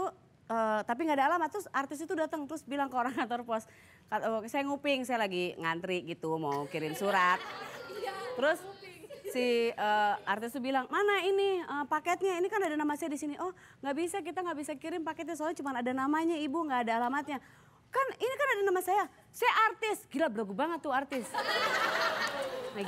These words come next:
God. Tapi dia ngomongnya keras banget, jadi kan saya jadi nguping kan. Gitu loh, saya jadi nguping. Dan, eh, emang nggak, nggak apa-apa, saya hobi,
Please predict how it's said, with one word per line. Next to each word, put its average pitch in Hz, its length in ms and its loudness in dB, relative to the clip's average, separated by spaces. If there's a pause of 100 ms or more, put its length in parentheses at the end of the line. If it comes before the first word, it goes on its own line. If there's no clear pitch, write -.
(140)
God. 302 200 4 (420)
Tapi 359 220 4 (380)
dia 349 240 2
ngomongnya 466 240 0
keras 277 260 -6
banget, 269 460 0
jadi 330 100 -2
kan 508 140 -4
saya 523 160 -2
jadi 240 160 0
nguping 247 580 0
kan. 165 460 2 (720)
Gitu 339 160 0
loh, 254 160 4
saya 370 160 0
jadi 277 180 2
nguping. 311 460 0 (380)
Dan, 277 280 4
eh, 254 300 -2
emang 285 220 0
nggak, 175 320 0
nggak 202 160 0
apa-apa, 175 260 2
saya 262 160 -4
hobi, 233 480 0